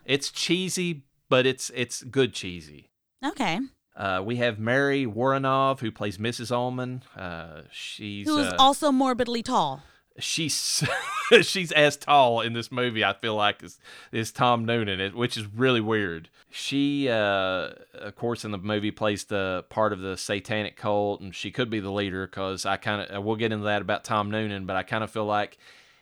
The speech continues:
Speaker 1: his character is more of a passive, uh, evil, and I feel like she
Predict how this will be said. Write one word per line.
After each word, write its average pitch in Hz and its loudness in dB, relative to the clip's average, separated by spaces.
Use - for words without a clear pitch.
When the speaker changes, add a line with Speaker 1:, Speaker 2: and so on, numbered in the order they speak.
Speaker 1:
his 127 -4
character 123 0
is 104 -6
more 117 0
of 104 -4
a 98 -4
passive, 135 0
uh, 117 2
evil, 135 4
and 107 -2
I 104 0
feel 131 0
like 107 2
she 117 -4